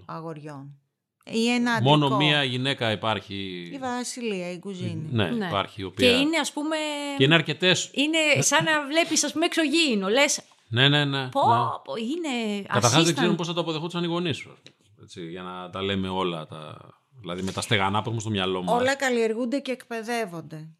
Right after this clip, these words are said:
Speaker 1: Και αυτό είναι ένα στερεότυπο, το στυλ ότι εσείς οι άντρες θεωρείτε ότι θα έχουμε μια γυναίκα προπονήτρια, μας
Speaker 3: Ναι.
Speaker 1: ευνοχίζει, αισ-, αισθάνεστε ευνοχισμένοι αν έχετε μια γυναίκα να σας δίνει οδηγίες.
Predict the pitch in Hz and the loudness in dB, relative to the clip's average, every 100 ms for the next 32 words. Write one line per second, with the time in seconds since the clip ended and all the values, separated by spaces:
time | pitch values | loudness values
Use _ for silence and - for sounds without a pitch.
0 | _ - 208 202 254 262 269 269 262 233 | _ -8 -8 -2 0 0 -2 -4 -6 -4
1 | 220 214 220 220 208 208 214 202 - 226 | -4 -4 -6 -8 -8 -8 -10 -12 -8 -8
2 | 220 220 214 208 202 196 185 - 202 196 | -6 -8 -10 -10 -8 -10 -10 -10 -10 -8
3 | 233 - 214 214 220 214 214 208 214 226 | -8 -6 -6 -6 -8 -10 -10 -6 -4 -4
4 | 220 214 208 202 196 185 _ - - _ | -6 -8 -10 -10 -10 -14 _ -14 -14 _
5 | _ _ _ _ _ - - 170 190 170 | _ _ _ _ _ -18 -14 -10 -8 -8
6 | 180 165 170 180 180 160 156 160 156 185 | -10 -12 -14 -14 -14 -12 -12 -12 -12 -10
7 | 175 165 175 185 180 165 175 - - 175 | -8 -8 -6 -4 -4 -6 -10 -12 -12 -10
8 | 170 185 190 156 - 202 - 196 214 196 | -8 -6 -6 -6 -8 -8 -6 -6 -8 -10
9 | 226 220 190 180 196 226 220 180 175 165 | -10 -10 -12 -12 -10 -8 -8 -8 -8 -10
10 | 175 175 202 180 180 180 180 196 190 185 | -10 -10 -8 -10 -10 -12 -10 -10 -10 -12
11 | 175 208 226 202 185 214 202 170 | -10 -8 -8 -8 -8 -4 -4 -6